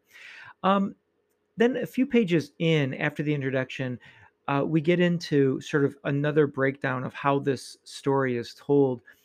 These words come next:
And they break it down into seven different types of, uh, pages, uh, that you'll come across throughout the book. One is called The Story, and it says, "D and D is a game of stories. Stories you read, stories you tell, stories you play.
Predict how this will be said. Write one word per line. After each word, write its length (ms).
And 100
they 60
break 280
it 100
down 280
into 180
seven 640
different 640
types 480
of, 460
uh, 200
pages, 800
uh, 160
that 120
you'll 200
come 200
across 360
throughout 260
the 80
book. 320
One 260
is 220
called 320
The 80
Story, 640
and 100
it 80
says, 240
"D 220
and 80
D 140
is 100
a 60
game 240
of 80
stories. 560
Stories 420
you 80
read, 260
stories 300
you 60
tell, 360
stories 360
you 80
play. 460